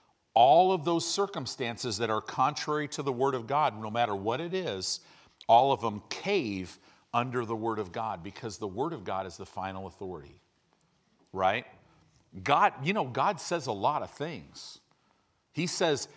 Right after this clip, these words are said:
he doesn't say he's going to heal you. He says you are healed. He doesn't say he's going to bless you. You are blessed, right? So this is what we're talking about tonight.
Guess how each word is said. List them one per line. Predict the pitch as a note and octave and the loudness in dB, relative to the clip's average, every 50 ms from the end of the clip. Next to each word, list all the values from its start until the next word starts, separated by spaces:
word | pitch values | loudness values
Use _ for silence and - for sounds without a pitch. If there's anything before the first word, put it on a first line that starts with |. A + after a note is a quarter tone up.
| - _ | -20 _
he | - - F3 | -4 -4 0
doesn't | G3 B3 G#3+ F#3 F#3 | 2 2 0 0 -2
say | - - F#3+ F3+ | 0 0 0 0
he's | D#3 D3 B2 G2+ | 0 -2 -4 -2
going | F#2+ D3 C#3+ F3+ G#3 F3 B2+ | 0 2 2 2 2 0 -4
to | G#2+ | -4
heal | F#2+ A#2 A2+ A#2+ | -2 -2 -2 -2
you. | A2+ G#2 A2+ B2+ | -2 -4 -6 -6
He | A#2+ A#2+ D3 C#3+ | -6 -6 -8 -6
says | - - C3+ A#2 - | -4 -4 -4 -4 -4
you | A2+ A2 A2+ | -4 -2 0
are | A#2 C#3 D3+ C3+ | 2 2 2 2
healed. | - G#2+ E2 C2 - - - - - _ _ _ _ _ _ _ _ _ _ _ _ _ _ _ _ _ _ _ _ | 0 -10 -12 -12 -14 -16 -18 -20 -20 _ _ _ _ _ _ _ _ _ _ _ _ _ _ _ _ _ _ _ _
He | - C3+ C3 | -2 0 2
doesn't | D#3 G3 F#3 G3+ F#3 | 2 0 0 -2 -6
say | D#3 - G3+ F3+ E3 | -2 2 2 2 2
he's | E3 E3 C#3+ A2+ | 0 -2 -4 -2
going | A2+ D3+ F3+ A3+ A3 F3+ | 0 2 2 2 2 0
to | C#3 A#2 | -2 -2
bless | G#2+ B2 A#2 A2+ - - | 0 0 0 0 0 -4
you. | B2+ B2 B2 B2 - - - _ | -4 -6 -6 -8 -12 -20 -20 _
You | - A#2+ C3 B2+ C3+ | -6 -4 0 4 6
are | D3 E3 F3 D3+ | 6 6 6 4
blessed, | A#2 G#2 G2 F2+ D#2+ C#2+ - - - - - - - - - _ _ _ _ _ _ _ _ _ _ _ _ _ | 0 -2 -4 -4 -4 -6 -6 -6 -4 -4 -4 -6 -8 -16 -20 _ _ _ _ _ _ _ _ _ _ _ _ _
right? | - G#2 G2+ G#2 C3 E3 D#3+ - - - - _ _ | 4 6 6 6 6 4 -2 -8 -18 -20 -20 _ _
So | - - - - D3+ C#3 C3+ C3 B2+ B2 A2 G2+ | -10 -6 2 4 4 4 4 2 0 -2 -4 -4
this | D3 E3 D#3+ - A3+ | -4 -4 -4 -6 -8
is | F#3 D3 | -6 -2
what | F3+ G3+ F#3+ - | -2 -2 0 0
we're | E3+ D#3+ | -2 -4
talking | - - - E3 F3+ F3 - D#3 | -4 -2 0 0 0 0 -2 -6
about | A2+ G2+ G#2 F#2+ F#2+ | -2 0 0 0 -2
tonight. | - - A2+ G2+ F#2+ G2+ G#2 G2+ | -4 -6 -2 0 0 0 0 -2